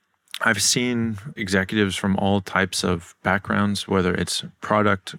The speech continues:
marketing, banking, engineering.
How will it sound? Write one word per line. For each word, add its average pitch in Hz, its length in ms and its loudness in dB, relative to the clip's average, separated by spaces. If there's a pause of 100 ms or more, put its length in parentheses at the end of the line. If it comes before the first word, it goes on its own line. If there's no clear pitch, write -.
(140)
marketing, 101 680 0 (420)
banking, 101 600 0 (600)
engineering. 98 720 2